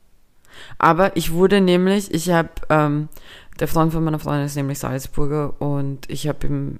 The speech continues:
ich hab ihm gesagt, dass ich Salzburg gebasht hab in der Folge und was halt mein, meine Meinung dazu war und eben diese ganze Range Rover und Land Rover Theorie. Und er hat gesagt, er sieht meinen Punkt,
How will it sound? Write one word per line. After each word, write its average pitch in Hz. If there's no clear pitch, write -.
ich 139
hab 143
ihm 143
gesagt, 131
dass 139
ich 139
Salzburg -
gebasht 135
hab -
in 139
der 135
Folge 135
und 143
was 143
halt 135
mein, 135
meine 139
Meinung 135
dazu -
war 147
und 139
eben 135
diese 139
ganze 139
Range 135
Rover 147
und 143
Land 139
Rover 147
Theorie. 156
Und -
er 156
hat 165
gesagt, -
er 156
sieht -
meinen 180
Punkt, 202